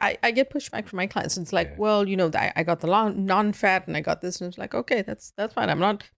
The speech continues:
Speaker 1: not judging you, you know." So I went and I ordered the smallest size without, with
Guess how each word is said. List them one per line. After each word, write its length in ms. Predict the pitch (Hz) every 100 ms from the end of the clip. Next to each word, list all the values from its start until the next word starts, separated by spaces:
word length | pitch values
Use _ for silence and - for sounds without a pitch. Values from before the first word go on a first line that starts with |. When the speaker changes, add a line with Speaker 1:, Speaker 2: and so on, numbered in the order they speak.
| -
Speaker 1:
not 100 | 254
judging 420 | 285 269 262 233
you, 200 | 170 - -
you 140 | 208
know." 240 | 165 151 - _ _ _ -
So 120 | 233
I 60 |
went 320 | 214 208 240 247
and 160 | 175
I 100 | 160 -
ordered 420 | 180 240 240 180 -
the 80 | 170
smallest 680 | - - 185 190 254 - -
size 680 | - 165 175 190 185 160 -
without, 400 | 147 - 156 - _
with 200 | 156 -